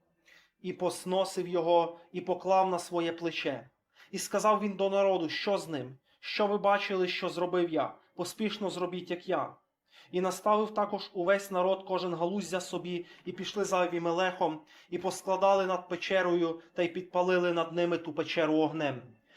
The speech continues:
І повмирали всі люди Сихемської вежі, близько тисячі чоловік та жінок. І пішов Авімелех до Тевецу, і таборував при Тевеці, та й здобув його. А всередині міста була міцна башта,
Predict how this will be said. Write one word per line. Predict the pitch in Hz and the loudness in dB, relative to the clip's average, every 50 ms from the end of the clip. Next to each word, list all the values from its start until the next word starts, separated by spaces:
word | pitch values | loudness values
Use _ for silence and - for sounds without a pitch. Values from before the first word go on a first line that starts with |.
| - - - | -20 -12 -10
І | 196 190 | -8 -2
повмирали | - 196 190 190 190 202 214 214 214 214 | 0 0 2 2 2 4 4 4 2 2
всі | 208 208 - - 214 196 | -2 -6 -6 -8 -6 -4
люди | 208 208 190 196 196 | -4 -2 -2 -2 -4
Сихемської | - - 185 - 196 190 185 - - - 185 180 180 | -4 -6 -6 -2 -2 -2 -2 -4 -4 -2 0 0 2
вежі, | 175 185 180 170 151 156 170 156 160 - - - _ | 4 6 4 4 4 2 -4 -6 -6 -10 -20 -20 _
близько | 151 160 185 180 180 - - 175 | 0 0 0 0 0 -4 -8 -4
тисячі | - 196 190 - 196 175 - 190 175 | -2 -2 -2 0 -2 -4 -4 -8 -10
чоловік | - - 175 170 170 175 180 175 - | -4 -4 -2 -2 -2 -4 -6 -8 -4
та | - 165 | -4 -4
жінок. | - - 175 160 147 120 117 - - _ _ _ - - - - | -2 -2 -2 -2 -2 -4 -4 -6 -12 _ _ _ -20 -20 -10 -10
І | 175 | -6
пішов | 175 190 180 - 214 202 202 | -4 -4 -2 2 4 4 4
Авімелех | 202 190 202 196 196 190 190 196 202 202 196 - - - - - _ | 4 4 2 2 2 4 4 6 6 6 4 2 -6 -18 -20 -20 _
до | 151 156 175 180 175 170 | -2 2 6 6 6 6
Тевецу, | 170 - - - - 175 160 - 185 185 185 185 - - 180 170 165 165 - - | 4 0 -14 -2 0 0 2 4 4 4 4 2 0 -2 -2 -2 -2 -4 -8 -12
і | 196 165 | -12 -4
таборував | - 185 156 170 170 175 170 175 190 190 185 185 | -2 0 2 4 4 4 6 6 6 6 6 4
при | 185 180 170 | 0 -4 -2
Тевеці, | - 175 165 170 170 175 170 - 175 | 0 -2 2 2 2 2 2 -2 -8
та | 165 - 165 | -4 -2 -2
й | 160 | -4
здобув | 143 135 139 160 156 170 208 208 190 | -4 -4 -6 -6 -4 -4 -6 -6 -2
його. | 185 175 147 135 123 110 - - _ _ _ _ _ _ _ - - - - - _ - | -2 -4 -2 -2 -6 -6 -8 -14 _ _ _ _ _ _ _ -20 -20 -20 -20 -20 _ -4
А | 175 | -4
всередині | 180 - - 202 202 214 208 214 214 208 208 | -4 0 2 4 4 4 4 2 2 2 2
міста | 208 214 214 208 - - 185 165 | 2 2 0 -2 -2 -2 -2 0
була | 170 175 170 175 170 | 2 2 2 4 2
міцна | 175 160 - - 170 160 | 2 -2 -4 -4 -2 -2
башта, | 151 139 160 180 190 - - - 190 190 190 - | 0 4 4 4 4 2 0 0 0 0 0 -2